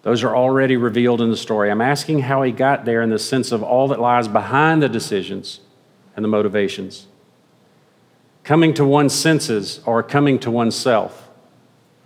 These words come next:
is something Brennan would call an Abba encounter. And I agree with him.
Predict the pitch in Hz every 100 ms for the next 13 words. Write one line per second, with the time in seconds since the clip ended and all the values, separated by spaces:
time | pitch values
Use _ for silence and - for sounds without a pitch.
0 | _ _ _ _ _ _ _ _ _ _
1 | _ _ _ _ - 113 - 139 127 113
2 | 110 120 123 120 117 117 113 107 104 -
3 | 104 110 110 113 113 - - - 104 -
4 | 113 104 - 92 98 98 _ _ _ _
5 | _ _ _ _ _ _ _ _ _ _
6 | _ _ _ _ _ _ _ _ 104 107
7 | 110 101 110 110 95 92 87